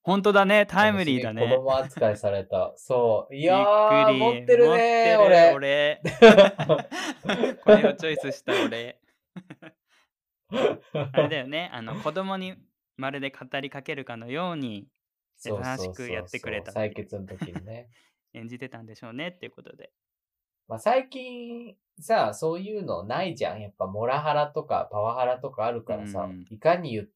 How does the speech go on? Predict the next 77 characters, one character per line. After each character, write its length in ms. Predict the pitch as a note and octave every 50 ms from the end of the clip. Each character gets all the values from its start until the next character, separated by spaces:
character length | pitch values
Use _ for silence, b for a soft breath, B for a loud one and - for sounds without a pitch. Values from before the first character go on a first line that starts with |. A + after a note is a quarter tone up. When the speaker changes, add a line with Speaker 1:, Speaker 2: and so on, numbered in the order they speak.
| _ _
Speaker 2:
て、 480 | - F#2 F2+ F2 E2+ - - - _ _
看 240 | - A2 G#2+ A2 A2
護 180 | B2 B2+ C#3 C#3 C3+ _ _
婦 120 | - G#2+
さ 160 | - A2 F#2+
ん、 60 | F2+
看 180 | - G#2 G#2 G#2+
護 100 | A2+ B2+
師 60 | B2 -
さ 140 | - A2 G#2
ん 60 | F#2
だ 80 | F2+ -
か 140 | _ F#2
ら 80 | F2 E2
っ 80 | - _
て 100 | F#2 -
そ 220 | - G2 G2 G2+
う 40 | A2
い 40 | A2
う 20 |
こ 140 | - D3 C#3+
と 160 | - A#2 F#2
を 40 | F2
さ、 340 | - - A2+ G#2 F2 - - _ _ _ _ _ _ _ -
Speaker 1:
う 40 |
ん 40 | A2+
う 20 | G#2
ん 20 | G2+
う 20 | G2
ん。 40 | G#2
Speaker 2:
ね、 300 | D3 F#3 D3+ G2+ G2 A#2 A#2 G#2+ G2+ G2+ G2
お 20 | G2
客 220 | - A2+ - -
さ 120 | - A#2+ G#2+
ん 60 | F#2+
と 100 | G2+ F#2+
か 100 | - F#2
患 240 | - - A2+ G#2+ G#2+
者 100 | A2+ A2
さ 160 | - C3 C3
ん 40 | A#2+
か 100 | A#2+ G#2
ら 80 | G2 F#2+
言 140 | G2 G#2
わ 120 | G#2+ A2 A2+
れ 100 | A#2+ B2+
る 100 | D3+ F3+
っ 40 | F#3
て 160 | - - C#3+
い 60 | B2+
う 60 | A2+
の 100 | G#2 G2
は 80 | F#2 F#2+
や 60 | F#2+
っ 20 |
ぱ 100 | - G#2
理 140 | F#2+ G#2 G#2+
不 140 | - E3+ E3
尽 180 | D#3+ D#3 C3+ A#2
な 80 | A2
こ 160 | - A2 G2+
と 80 | - F#2+
は 60 | F#2 -
ち 80 | -
ゃ 60 | G2 G2
ん 60 | F#2+
と 340 | _ G#2+ G2+ F#2+ F2+ - - _ _ _ _ _ _ _ _ _ _ _
叱 260 | _ - - - C3+ C3+
ら 140 | C3+ C3+
れ 120 | C3 C3 B2+
る 100 | B2+ A#2+
べ 140 | B2+ B2 A#2+
き 100 | - -
こ 100 | G2+ F#2
と 140 | - F#2
だ 100 | - -
よ。 60 | -